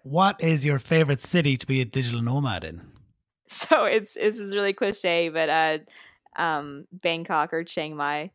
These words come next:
Speaker 2: <laughs>
Speaker 1: I think it's because there's so many other people who are interested in what you're interested in there, and it's easy to have fun, isn't it?
Speaker 2: Yeah, and it just, it feels, it's just a different life. And if you're, like,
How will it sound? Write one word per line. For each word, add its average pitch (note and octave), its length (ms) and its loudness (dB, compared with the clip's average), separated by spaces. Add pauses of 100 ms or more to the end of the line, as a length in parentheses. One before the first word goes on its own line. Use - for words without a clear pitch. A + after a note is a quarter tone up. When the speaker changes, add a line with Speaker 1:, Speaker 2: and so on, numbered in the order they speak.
(120)
Speaker 2:
<laughs> - 140 -20 (680)
Speaker 1:
I C#3+ 80 0
think C#4+ 140 6
it's C#4 140 4
because F#3+ 220 8
there's E3 120 6
so F#3+ 180 10
many E3 380 8
other D#3 220 6
people D3+ 320 2
who B2+ 120 2
are C3 60 0
interested C3 480 0
in A#2 80 -2
what A#2 220 -2
you're A2+ 80 0
interested A2 440 -2
in G2+ 200 -4
there, F#2 360 -4
and F#2+ 160 -4
it's - 220 -10
easy A2+ 300 -4
to G2+ 100 -6
have G2+ 220 -6
fun, F2+ 340 -6
isn't F#2+ 220 -6
it? D3 120 -4 (220)
Speaker 2:
Yeah, F3+ 420 4
and G3+ 120 0
it G#3+ 80 2
just, C4 200 -2
it A#3 280 0
feels, B3 340 4 (140)
it's G#3 100 -4
just B3 220 -8
a G#3+ 100 2
different A3 400 2
life. F3+ 300 4
And F3+ 100 -4
if F3 100 -10
you're, F3 80 -4
like, D#3+ 280 2